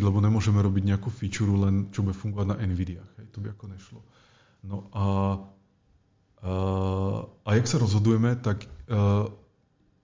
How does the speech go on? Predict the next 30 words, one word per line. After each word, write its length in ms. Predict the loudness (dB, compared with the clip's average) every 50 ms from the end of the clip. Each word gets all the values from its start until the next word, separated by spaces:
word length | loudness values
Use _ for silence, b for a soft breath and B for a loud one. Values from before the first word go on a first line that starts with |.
| _ _ _ _ _ _ _ _ _ _ -4
jednak 280 | 0 2 2 2 2 2
samozrejme 440 | 2 2 4 4 4 4 4 4 4
ten, 240 | 4 4 2 2 2
jak 80 | 2 4
hovoríš, 220 | 4 4 2 0
ten 120 | 0 0 2
market 300 | 2 0 0 -2 -4 -2
share, 180 | -2 -4 -2 0
že 100 | 0 0
nejaká 260 | 2 0 0 0 0 0
vec, 180 | 0 -2 -4
ktorú 260 | -6 -4 -2 -2 -2
bude 240 | -2 -4 -6 -8 -8
mať 140 | -4 -2 0
len 100 | 0 0
pár 200 | 0 -2 -4 -4 -4
percent 320 | -6 -6 -6 -4 -4 -2
hráčov, 360 | -2 0 -2 -2 -4 -6 -10 -10 -10 -16 _ -6
to 60 | -4 -4
asi 160 | -4 -2 -2 0
nemá 160 | 0 0 0
zmysel. 480 | -2 -2 -4 -6 -6 -10 -10 -10 -10 -10 b b b b b b b b b b
A 60 | b -2
druhá 240 | 2 2 4 4 4
vec 140 | 2 0 0
je 100 | 0 0
tá, 200 | 0 0 0 0
že 120 | 0 -2 -2 -4
aby 180 | -4 -4 -4
to 220 | -4 -2 -4 -4